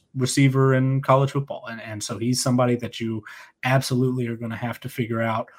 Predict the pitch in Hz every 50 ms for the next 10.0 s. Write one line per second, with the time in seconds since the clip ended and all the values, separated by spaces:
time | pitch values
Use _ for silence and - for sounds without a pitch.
0 | - - _ _ - 113 110 110 110 107 104 101 - - - - 120 139 143 143
1 | 139 - _ 135 110 104 - 123 113 104 113 110 113 120 120 120 120 117 113 120
2 | - - _ _ _ _ _ 131 117 113 110 110 110 110 110 110 113 120 127 123
3 | 117 - 143 127 120 120 - - - - 120 113 107 101 - - 117 110 110 104
4 | 104 110 110 120 127 135 135 135 131 123 - - - 110 107 104 110 127 147 156
5 | 156 165 170 170 _ - - - _ _ 127 123 123 127 131 123 123 123 131 143
6 | 160 165 175 175 175 170 160 - - - - - _ _ _ _ _ _ _ 139
7 | 135 143 147 139 - - 139 143 147 143 - 147 139 135 131 127 131 135 135 131
8 | 131 131 131 127 127 131 131 127 113 127 127 131 127 123 131 131 127 127 127 127
9 | 120 123 120 127 123 123 123 123 - - - 131 131 143 139 131 - - - -